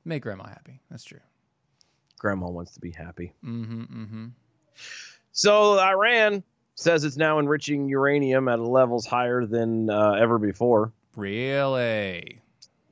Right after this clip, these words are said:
Speaker 2: Yeah. Yeah, yeah, yeah, yeah, yeah.
Speaker 1: That's awesome.
Speaker 2: This is from Vox, and we love reading from Vox because they, we know those guys are middle of the road.
Speaker 1: Oh, yeah, they are on point, aren't they? Like,
Speaker 2: They
Speaker 1: s-,
Speaker 2: just,
Speaker 1: oh,
Speaker 2: they,
Speaker 1: phew.
Speaker 2: yeah.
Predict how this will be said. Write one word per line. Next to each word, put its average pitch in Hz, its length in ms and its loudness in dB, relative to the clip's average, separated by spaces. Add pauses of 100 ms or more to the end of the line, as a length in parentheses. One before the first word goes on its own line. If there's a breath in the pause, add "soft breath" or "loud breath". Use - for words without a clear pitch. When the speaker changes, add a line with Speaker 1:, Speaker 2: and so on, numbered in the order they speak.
(220)
Speaker 2:
Yeah. 71 840 -8 (180)
Yeah, 85 220 -10
yeah, 62 140 -12
yeah, 62 260 -10
yeah, 50 200 -12
yeah. 50 200 -14 (320)
Speaker 1:
That's 92 260 -12
awesome. - 480 -20 (340)
Speaker 2:
This 104 120 -6
is 98 200 -2
from 92 320 -4
Vox, 104 500 2
and 110 80 -2
we 170 140 -2
love 92 320 -4
reading 80 260 -12
from 87 200 -14
Vox 78 280 -8
because 95 300 -6
they, 143 240 4
we 113 180 0
know 117 220 4
those 110 320 2
guys 92 320 2
are 82 60 -8
middle 85 280 -6
of 78 60 -14
the 76 60 -16
road. 80 340 -6 (200)
Speaker 1:
Oh, 170 140 -2
yeah, 143 220 -2
they 135 180 -4
are 110 200 -4
on 117 260 -6
point, 113 280 -10
aren't 98 200 -12
they? 135 260 -6 (160)
Like, 95 200 -12
Speaker 2:
They 117 100 4
Speaker 1:
s-, 120 80 4
Speaker 2:
just, - 160 -14 (140)
Speaker 1:
oh, 110 160 -10
Speaker 2:
they, 135 180 4
Speaker 1:
phew. 320 480 -4
Speaker 2:
yeah. 131 200 2